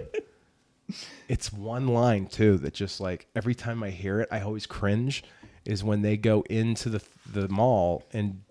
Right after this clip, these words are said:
Speaker 2: um, who's the guy you just said?
Speaker 1: Jason Lee.
Speaker 2: Jason Lee gets hit by the thing.
Speaker 1: Yeah.
Speaker 2: And what is it, Jeremy London?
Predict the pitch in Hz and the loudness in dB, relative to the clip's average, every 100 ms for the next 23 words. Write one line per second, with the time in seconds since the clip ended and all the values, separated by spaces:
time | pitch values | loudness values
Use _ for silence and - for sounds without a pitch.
0 | _ - 101 92 90 87 82 82 92 - | _ -6 -2 0 -2 -4 -4 -6 -10 -16
1 | - - - - 131 113 113 110 113 123 | -20 -20 -14 -2 0 2 2 2 0 -2
2 | 110 104 - _ _ _ _ - 147 131 | -2 -4 -18 _ _ _ _ -10 -4 -4
3 | 123 113 117 151 _ - 135 135 120 101 | -4 -6 -8 -10 _ 4 6 6 4 2
4 | - 117 - 110 95 - 98 107 131 135 | 0 -2 2 0 -2 -8 -4 -4 -4 -8
5 | - 135 101 - _ _ 113 98 98 92 | -4 -4 -4 -10 _ _ -4 -2 0 0
6 | 113 101 90 110 113 110 101 117 131 143 | 2 2 4 4 6 4 4 2 2 0